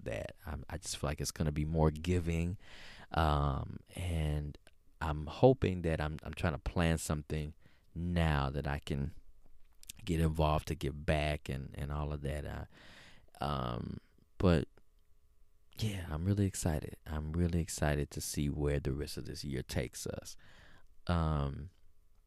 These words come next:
and I'm, more importantly, I'm happy, happy to be back on, on the mic and speaking with you guys. And I, I hope that you guys just go on this journey with me. I have so many things that I,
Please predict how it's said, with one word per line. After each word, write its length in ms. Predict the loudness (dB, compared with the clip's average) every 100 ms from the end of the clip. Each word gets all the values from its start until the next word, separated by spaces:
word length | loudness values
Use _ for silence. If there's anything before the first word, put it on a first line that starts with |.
| -20 _ _ -20 -14 -8 -6
and 120 | -6
I'm, 240 | -8 -10 -6
more 200 | -4 -2
importantly, 360 | 2 2 2
I'm 60 | 2
happy, 320 | 2 2 0 -4 -10
happy 300 | -2 0 2
to 100 | 2
be 140 | 2 -2
back 340 | 0 0 0 -6
on, 240 | -4 -4 -6
on 180 | -6 -6
the 80 |
mic 360 | -2 -2 -2 -4
and 80 | -8
speaking 380 | -6 -8 -6 -4
with 240 | -4 -2
you 120 | 2
guys. 520 | 6 6 4 0 -2 -6 -20 -20 -20 -20 -20 -6
And 600 | 0 0 2 0 0 -4 -6 -4
I, 400 | -2 -2 -4 -6 -6
I 60 |
hope 220 | -4 -4 -4
that 220 | -8 -4
you 60 | 0
guys 360 | 0 0 -2
just 140 | -4 -2
go 140 | 0
on 80 | 0
this 140 | -2
journey 300 | 0 2 2
with 300 | 0 0 0
me. 180 | -2 -2
I 60 | -2
have 180 | -4 -4
so 260 | 0 0
many 260 | 2 0 -2
things 340 | -2 -2 -4 -4
that 180 | -6
I, 220 | -6 -8